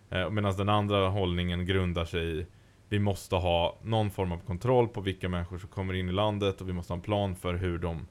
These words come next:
Speaker 2: ska komma in i vårt samhälle.
Speaker 1: Mhm.
Speaker 2: För annars riskerar vi nationalstatens, att nationalstaten hålls intakt och då förlorar vi vår frihet. Problemet är ju att båda de kan ju s-,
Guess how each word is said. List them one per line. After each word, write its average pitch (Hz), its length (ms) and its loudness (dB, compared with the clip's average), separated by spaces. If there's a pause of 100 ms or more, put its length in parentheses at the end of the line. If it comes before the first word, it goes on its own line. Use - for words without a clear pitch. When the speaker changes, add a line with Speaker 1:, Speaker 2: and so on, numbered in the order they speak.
(440)
Speaker 2:
ska - 100 -8
komma 90 200 -2
in 87 80 0
i - 20 -2
vårt 82 160 -4
samhälle. 107 600 2 (160)
Speaker 1:
Mhm. 123 380 2 (120)
Speaker 2:
För 104 80 -2
annars 92 340 0
riskerar 90 640 2
vi 82 320 -2 (840)
nationalstatens, 95 1160 -2 (140)
att - 280 -8
nationalstaten 92 720 -6
hålls 90 220 -4
intakt 95 380 -2
och 98 60 -2
då 90 80 -2
förlorar 95 280 0
vi 92 100 -2
vår 92 120 0
frihet. - 380 2
Problemet 123 440 0
är 98 40 2
ju 95 60 2
att 92 60 -6
båda 107 380 2
de 90 240 0
kan 87 140 -6
ju 85 40 -4
s-, - 200 -14